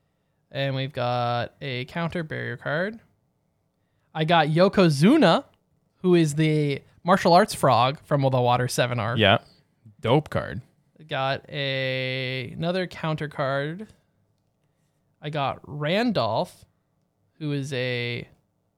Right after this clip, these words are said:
Speaker 1: who is, um, one of Big Mom's homies.
Speaker 2: Yeah.
Speaker 1: The rabbit. I've got Baby Five from the Don Quixote <laughs> family.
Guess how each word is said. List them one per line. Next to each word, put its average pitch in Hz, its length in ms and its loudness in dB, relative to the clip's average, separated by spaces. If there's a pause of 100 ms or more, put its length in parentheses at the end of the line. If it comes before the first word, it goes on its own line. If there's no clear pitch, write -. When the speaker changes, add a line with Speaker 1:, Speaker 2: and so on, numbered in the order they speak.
(160)
Speaker 1:
who 156 100 -16
is, 143 180 -8
um, 131 260 -4
one 143 120 -2
of 135 60 -4
Big 143 120 -4
Mom's 131 280 -4
homies. 139 500 -4 (300)
Speaker 2:
Yeah. 113 160 2 (840)
Speaker 1:
The 113 80 -18
rabbit. 120 440 -8 (1600)
I've 147 140 -10
got 147 340 -2
Baby 226 300 0
Five 202 600 6
from 139 260 -4
the 143 100 -6
Don 139 260 -6
Quixote - 540 -8
<laughs> - 300 -8
family. 117 540 -10